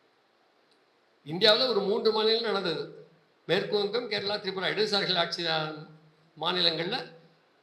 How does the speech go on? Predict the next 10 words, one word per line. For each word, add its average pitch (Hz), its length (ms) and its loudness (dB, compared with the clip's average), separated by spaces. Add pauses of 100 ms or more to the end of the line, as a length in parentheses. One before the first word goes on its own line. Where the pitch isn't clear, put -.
(280)
லேண்ட் 240 360 6
ரிஃபார்ம்ஸ் 233 420 -4
தரவா 196 380 2
செஞ்சாங்க. 135 420 -2 (300)
அது 269 300 -6
கிராமப்புறங்களில் 202 1120 -4
நிலப்பரப்புகளுடைய 190 760 -6
ஆதிக்கத்தை 175 600 -4
தகர்க்க 180 400 -4
முடிந்தது. 147 560 -8